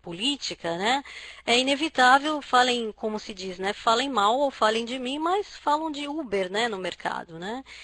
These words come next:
E isso também gera aquela questão de concorrência, né? A gente tem Easy Táxi, Noventa e nove Táxi, uma série de empresas aí no Brasil também,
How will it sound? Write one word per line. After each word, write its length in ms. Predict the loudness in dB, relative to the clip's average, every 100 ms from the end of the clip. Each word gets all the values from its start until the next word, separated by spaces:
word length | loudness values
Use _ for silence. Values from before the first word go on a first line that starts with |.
| -20 -14 -2
E 140 | 0
isso 180 | 0 0
também 460 | 0 2 2 2
gera 300 | 4 6 6
aquela 440 | 4 2 4 4 2 _ _ _ _ _ _ _
questão 380 | -4 -4 -2 -6
de 80 | -4
concorrência, 800 | -6 0 0 2 2 0 2 2
né? 140 | 4
A 40 | 2
gente 220 | -2 -6
tem 180 | -6 -6
Easy 160 | -10
Táxi, 460 | 2 6 6 2 -8
Noventa 320 | -8 -8 -8
e 20 |
nove 200 | -8 -8
Táxi, 400 | 2 2 2 -6
uma 120 | -8
série 300 | -6 -4 -4
de 140 | -4 -10
empresas 480 | -8 -6 -6 -4 -4
aí 100 | -4
no 100 | -4
Brasil 380 | -4 -4 -6
também, 480 | -6 -4 -2 -4 -4